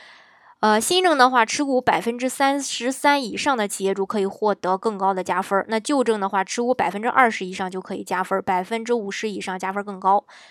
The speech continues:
另外，在省会大温尼伯，呃，温尼伯地区投资金额是二十五万加元以上；那其他乡镇地区投资十五万加元以上就可以。那旧政的话，只需要投十五万加元。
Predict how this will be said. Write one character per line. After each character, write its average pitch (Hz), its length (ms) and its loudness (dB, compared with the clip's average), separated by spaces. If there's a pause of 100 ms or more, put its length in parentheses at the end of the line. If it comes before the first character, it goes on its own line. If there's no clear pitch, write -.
(100)
另 269 160 0
外， 240 220 6 (500)
在 285 260 8
省 208 220 0
会 247 180 2
大 240 220 6
温 247 260 0
尼 247 140 -6
伯， 220 640 4
呃， 202 300 6
温 269 340 2
尼 262 100 -4
伯 233 240 4
地 247 220 0
区 220 240 -6
投 220 220 2
资 240 100 -4
金 240 180 -4
额 208 80 0
是 220 140 -4
二 226 160 4
十 226 140 -2
五 202 80 -6
万 196 200 2
加 202 200 0
元 202 180 -4
以 180 60 -8
上； 208 260 0
那 208 100 0
其 226 200 -4
他 233 120 2
乡 240 220 -2
镇 214 100 -4
地 190 140 -8
区 190 160 -8
投 196 180 -4
资 208 120 -4
十 233 160 -4
五 233 60 0
万 185 160 0
加 185 180 0
元 185 140 -4
以 185 60 -10
上 180 160 -6
就 185 80 -8
可 185 160 -8
以。 190 140 -6
那 208 100 -4
旧 247 220 0
政 196 160 -4
的 185 80 -2
话， 190 160 -4
只 190 160 -8
需 196 160 -4
要 220 140 2
投 185 340 0 (320)
十 - 260 -4
五 214 200 0
万 185 200 0
加 180 220 -6
元。 175 260 -6